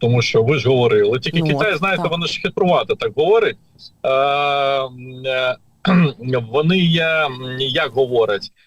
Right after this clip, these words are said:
Speaker 1: а китайці, вони, м, коли говорять про дотримання статуту оон і, а, територіальну цілісність, вони зазвичай мають на увазі не Україну, вони мають на увазі Тайвань. А тут, е, в-,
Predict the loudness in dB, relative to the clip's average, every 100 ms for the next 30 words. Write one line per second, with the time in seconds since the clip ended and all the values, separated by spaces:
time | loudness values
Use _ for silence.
0 | _ -8 -2 0 -2 -4 -6 -4 -2 -4
1 | -6 -6 -4 -2 0 0 0 0 -2 -4
2 | -6 -4 -4 -4 -6 -6 -2 2 2 2
3 | 2 0 -2 -4 -4 -4 -2 -2 0 -2
4 | -2 -2 -2 2 4 4 4 2 0 -6
5 | -4 0 -2 -4 _ _ -4 -2 0 0
6 | 0 -2 -2 -2 -2 -2 -4 -4 -4 -4
7 | 0 2 4 4 2 2 2 2 0 0
8 | 2 4 2 2 0 0 0 0 0 -2
9 | -6 -6 -6 -2 -2 -2 -2 0 -2 -2
10 | -2 0 0 -2 -8 _ _ _ _ _
11 | _ -6 0 0 0 -2 -2 -2 -2 0
12 | 0 -2 -2 0 0